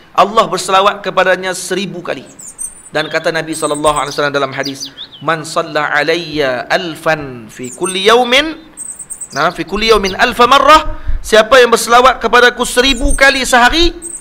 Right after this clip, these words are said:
"zahamat katifuhu katifi ala babil jannah." Masya Allah. Akan ber-, berlaga bahunya dengan bahuku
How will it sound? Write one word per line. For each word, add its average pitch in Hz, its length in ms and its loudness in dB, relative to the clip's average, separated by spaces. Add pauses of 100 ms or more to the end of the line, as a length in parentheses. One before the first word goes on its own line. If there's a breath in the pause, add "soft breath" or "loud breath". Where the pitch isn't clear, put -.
(600)
"zahamat 190 880 2
katifuhu 285 800 0
katifi 311 720 0
ala 196 320 2
babil 196 240 0
jannah." 147 320 -4 (240)
Masya - 240 -10
Allah. 98 240 -16 (720 loud breath)
Akan 277 440 2
ber-, 294 240 0 (480)
berlaga 262 720 4
bahunya 262 560 2
dengan 220 280 0
bahuku 254 640 0